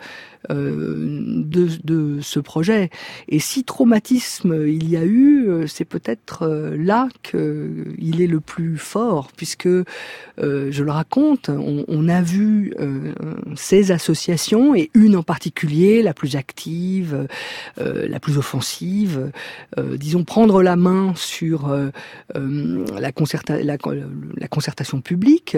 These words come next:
euh, s'engager, euh, avec enthousiasme et même avec une certaine agressivité, je dirais, euh, dans la défense, euh, notamment de leur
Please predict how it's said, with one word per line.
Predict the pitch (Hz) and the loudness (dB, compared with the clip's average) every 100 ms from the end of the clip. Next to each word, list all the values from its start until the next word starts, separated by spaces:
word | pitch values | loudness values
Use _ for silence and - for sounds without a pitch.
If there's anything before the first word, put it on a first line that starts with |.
| 147 - - - - - | -4 -6 -16 -18 -16 -6
euh, | - - | -4 -2
s'engager, | - 180 180 175 165 196 202 208 190 | 2 6 8 6 6 6 6 6 4
euh, | 156 147 | 2 -2
avec | 147 160 - | -2 -2 -2
enthousiasme | 160 180 170 180 180 190 - - | 0 2 4 4 4 2 0 -2
et | 151 151 | 0 2
même | 175 185 | 4 4
avec | 165 160 | 4 2
une | 170 | 0
certaine | 147 151 185 | -4 -4 -2
agressivité, | 165 151 143 160 156 - 277 | -2 -2 -4 -6 -6 0 0
je | 302 | 0
dirais, | - 165 233 294 220 | -2 -4 -2 -2 -2
euh, | 147 | -2
dans | 147 151 156 151 | -2 -4 -4 -6
la | 160 151 | -4 -4
défense, | 151 160 - 185 180 185 - - | 2 2 2 2 2 0 -2 -4
euh, | 139 | -4
notamment | 147 151 147 156 | -4 -4 -2 -2
de | 147 | -2
leur | 139 139 151 247 254 151 - | 0 2 4 4 2 -2 -8